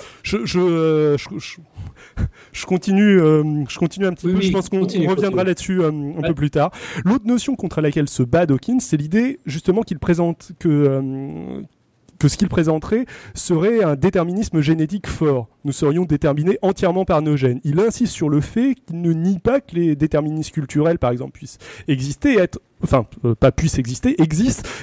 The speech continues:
Speaker 1: et soient tout aussi forts et irréversibles que les déterminismes génétiques. Euh, de même, plus généralement, il insiste sur le fait que si les variations génotypiques, euh, sont une cause de variation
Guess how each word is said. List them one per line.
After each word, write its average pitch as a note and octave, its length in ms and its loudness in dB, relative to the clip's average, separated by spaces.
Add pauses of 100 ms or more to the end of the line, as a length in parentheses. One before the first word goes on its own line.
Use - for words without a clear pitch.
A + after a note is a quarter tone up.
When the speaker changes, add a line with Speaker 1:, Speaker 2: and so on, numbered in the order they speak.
Speaker 1:
et E3+ 80 4
soient A3+ 240 2
tout C4 260 -2
aussi F#3+ 220 0
forts G#3+ 280 2
et D3 60 4
irréversibles D#3 540 0
que - 80 -2
les E3 100 4
déterminismes D#3+ 680 -4
génétiques. E3 600 0 (460)
Euh, C#3 240 2
de D#3 180 0
même, A3+ 300 2
plus - 180 0
généralement, F3+ 480 2
il F3+ 180 0
insiste F#3 720 -2
sur D3+ 220 0
le D#3 140 4
fait F#3+ 300 0
que C#3 180 0
si G#3+ 420 -2
les D#3 140 2
variations D3 640 0
génotypiques, D3+ 840 -2
euh, B2 500 0
sont - 560 -4 (200)
une D3+ 220 -2
cause F3+ 280 2
de C3+ 80 0
variation C3 600 2